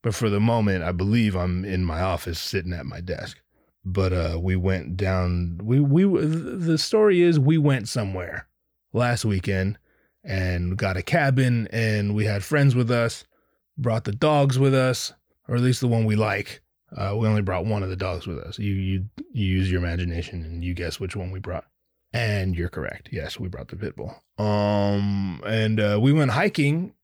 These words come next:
There's, we've been there a bunch of times. It's kind of a tradition, but there's this river, and, uh, the river was dried out. So we were just kinda walking down the river, climbing all the rocks or whatever. And so me and my home, oh, the drummer and Mister Hoover,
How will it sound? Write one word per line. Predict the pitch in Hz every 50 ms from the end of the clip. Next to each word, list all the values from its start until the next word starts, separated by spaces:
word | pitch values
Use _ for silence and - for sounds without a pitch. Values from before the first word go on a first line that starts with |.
| _ _
There's, | - 131 131 131 127 131 127 127
we've | 127 139 160 160
been | 170 170 160
there | 143
a | 127 123
bunch | 123 120 -
of | -
times. | - 123 110 107 107 101
It's | 101 -
kind | - 117 110
of | 101
a | 98 87
tradition, | - 95 92 104 95 - - 92 90
but | 92 92 90 95
there's | 107 107 104 98
this | 101 98 98
river, | 101 110 135 156 135 120 117 120 135 - _ _ _ _ _ _ _ _ _ _ _ -
and, | 101 104 104 101
uh, | 104 98 98 95
the | 98 110
river | 143 175 180 156 127
was | 120 107 104
dried | 110 117 107 104 95
out. | 92 - - - - - _ _ _ _ _ _ _ _ _
So | - - - 110 104 101
we | 101 107 107
were | 104 107
just | 101 104 101 90 - - - _
kinda | - 95 95 90 85
walking | 87 87 95 98 - - 98 98 98 95
down | 90 95 92 92 95 92
the | 92
river, | 90 92 95 87 92 92 90 92 92 104 -
climbing | - - 101 98 101 98 98
all | 95 98 98
the | 101 101 98
rocks | 98 98 95 92 - -
or | 101
whatever. | 98 95 104 101 101 - - - - - - _ _ _ _ _ _ _ _ _
And | - 107 104
so | - - 117 104 104
me | 104 113 120 120 120 117
and | 113 113 113
my | 101 82 110 107 107
home, | 113 123 -
oh, | - 226 175 135
the | 123 123
drummer | 120 117 175 180 180 165 147 139
and | 135 135
Mister | 139 139 139 - 135
Hoover, | 147 160 160 139 131 131 127 120 -